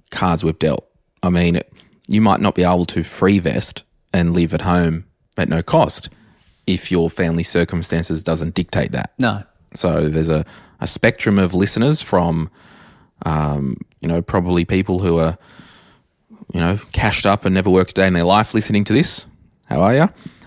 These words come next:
Speaker 1: Down to, <laughs> uh, government housing, disability,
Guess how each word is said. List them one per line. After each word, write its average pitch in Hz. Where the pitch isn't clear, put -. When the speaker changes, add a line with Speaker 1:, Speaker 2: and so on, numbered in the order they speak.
Speaker 1:
Down 104
to, 95
<laughs> -
uh, 82
government 95
housing, 98
disability, 104